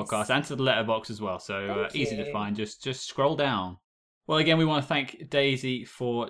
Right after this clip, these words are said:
Speaker 1: joining us, and you can, of course, find out more about the W Rated podcast on their Twitter page and at the show notes below. But Cam, before we talk about next week, I do wanna quickly mention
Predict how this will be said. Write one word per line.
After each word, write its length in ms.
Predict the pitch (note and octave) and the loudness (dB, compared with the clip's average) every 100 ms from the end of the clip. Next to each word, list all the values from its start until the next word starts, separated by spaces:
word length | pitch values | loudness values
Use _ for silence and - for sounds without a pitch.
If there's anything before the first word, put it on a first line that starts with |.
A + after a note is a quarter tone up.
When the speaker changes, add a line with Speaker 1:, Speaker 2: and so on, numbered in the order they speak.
| - | -6
Speaker 1:
joining 460 | - C3+ C#3 C#3+ C#3 | -2 0 0 0 -2
us, 160 | C3+ | 0
and 200 | B2+ A#2+ | 0 2
you 80 | B2 | 0
can, 120 | B2 | -2
of 100 | A2+ | -2
course, 240 | B2+ A#2 - | -4 -4 -2
find 240 | A#2+ A2+ | 0 0
out 140 | G2+ | 0
more 160 | A#2 A2+ | 0 0
about 180 | G#2+ G#2 | 0 0
the 60 | |
W 260 | A2+ A2 A2 | 0 -2 0
Rated 180 | A2+ G#2+ | 0 -2
podcast 380 | A#2 - A2+ A2 - - - _ - | -8 -2 -2 -2 -10 -20 -20 _ 0
on 180 | D3+ | 2
their 380 | B2+ B2 A2+ A2 - - | 4 4 4 2 -2 -10
Twitter 200 | D#3 B2 | -8 -4
page 320 | C3+ C#3+ C#3 | 0 0 -2
and 260 | C3 B2+ B2 | -2 -2 -2
at 40 | |
the 60 | - | -4
show 180 | - A#2 | -2 0
notes 320 | G#2+ G#2+ - _ | -2 -4 -12 _
below. 480 | A#2+ A2+ B2+ A#2+ G#2 F#2+ | -4 0 2 4 2 0
But 300 | B2 - - - | -4 -4 -12 -14
Cam, 400 | - B2 G2+ G2+ _ _ _ _ _ | -4 -2 -2 -4 _ _ _ _ _
before 220 | - B3+ | -6 -2
we 120 | D#4+ | 0
talk 140 | - - | 0 2
about 260 | E3 D3 | 4 4
next 260 | C#3+ - - | 2 -4 -4
week, 220 | G#2 - - | -4 -4 -6
I 140 | A2+ | -2
do 160 | D#3 F3+ | 0 2
wanna 180 | F3 | 0
quickly 280 | D#3+ D3 D3 | -4 -6 -4
mention 500 | B2+ A2+ - A#2 D#3 | -2 -2 -4 -8 -10